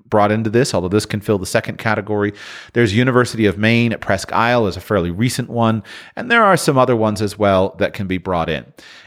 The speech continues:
And so these schools are accredited colleges. They're regionally accredited. They'll check the box to say, "I have a college degree,"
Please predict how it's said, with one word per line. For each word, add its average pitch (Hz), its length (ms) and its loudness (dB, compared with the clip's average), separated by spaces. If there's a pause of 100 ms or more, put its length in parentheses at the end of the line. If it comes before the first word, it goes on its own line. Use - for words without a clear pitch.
And 127 100 -4
so 135 140 2
these 165 240 2
schools 143 460 0
are 98 460 0
accredited 127 600 0
colleges. 135 580 0
They're 80 160 -6
regionally 123 460 0
accredited. 123 560 2
They'll - 140 -2
check - 320 -6
the 127 80 0
box 117 340 0
to - 100 -8
say, 107 160 2
"I 95 80 2
have 95 180 -2
a 95 40 -6
college 104 340 0
degree," 123 420 0